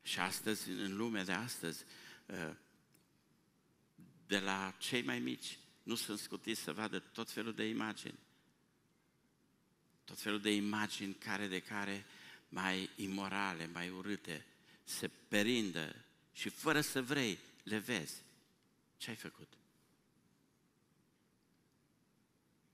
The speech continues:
Protejarea vederii. Ești imun? Ți-a dat Cuvântul lui Dumnezeu această imunitate că,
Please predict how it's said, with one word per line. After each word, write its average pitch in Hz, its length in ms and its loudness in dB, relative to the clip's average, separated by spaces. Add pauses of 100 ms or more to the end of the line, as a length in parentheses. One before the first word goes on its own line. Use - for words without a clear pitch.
(1500)
Protejarea 92 580 -4
vederii. 90 560 -4 (1900)
Ești - 440 -2
imun? 113 500 0 (1160)
Ți-a - 180 0
dat 120 240 -2
Cuvântul 107 480 2
lui 104 100 4
Dumnezeu 95 420 2
această 107 440 -4
imunitate 107 800 0
că, 90 220 -2